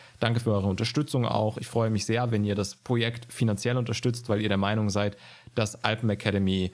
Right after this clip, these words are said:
Community Projekt ist eine gute Idee und das ist eine gute Sache, dass es das gibt. Das freut mich wirklich sehr. Bis zum nächsten Mal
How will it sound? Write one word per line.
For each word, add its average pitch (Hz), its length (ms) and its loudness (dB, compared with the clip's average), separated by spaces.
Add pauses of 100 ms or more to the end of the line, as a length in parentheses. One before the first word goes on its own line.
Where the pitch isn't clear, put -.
(260)
Community 107 440 2
Projekt 95 580 -2
ist 127 360 -2
eine 110 300 0
gute 117 420 0
Idee 135 540 0 (260)
und 117 260 2
das 101 80 -2
ist 104 120 -6
eine 101 160 0
gute 107 240 0
Sache, 113 280 0
dass 101 140 -2
es 95 140 -6
das 92 160 -8
gibt. 123 240 -2
Das 104 100 -4
freut 92 320 0
mich - 260 -4
wirklich 95 480 -2
sehr. 98 300 -4 (420)
Bis 190 200 0
zum 175 100 0
nächsten 170 240 -2
Mal 101 380 -2